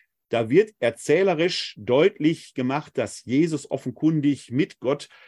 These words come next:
so eng im Bunde ist. Ich vermeide jetzt die christologische Deutung wahrer Gott und wahrer Mensch, weil die in den Evangelien selber noch im Diskurs letzten Endes eigentlich ist,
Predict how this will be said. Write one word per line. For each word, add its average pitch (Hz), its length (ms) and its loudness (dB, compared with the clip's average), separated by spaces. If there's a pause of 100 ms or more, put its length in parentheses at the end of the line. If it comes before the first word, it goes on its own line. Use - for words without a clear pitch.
(300)
so 131 320 2
eng 214 240 4
im 147 220 2
Bunde 208 260 2
ist. 214 340 -2
Ich - 120 -12
vermeide 156 440 -2
jetzt 160 220 0
die 131 80 -6
christologische 143 640 -4
Deutung 131 380 0
wahrer 131 280 -2
Gott 123 200 -4
und 120 100 -8
wahrer 113 240 -4
Mensch, 135 340 -4
weil 123 180 0
die 127 100 -2
in 123 60 -4
den 117 140 -4
Evangelien 127 600 -4
selber 127 340 -4
noch 123 160 -4
im 107 200 -10
Diskurs 131 520 -4
letzten - 380 -8
Endes 104 400 -6
eigentlich 95 440 -6
ist, 151 300 -6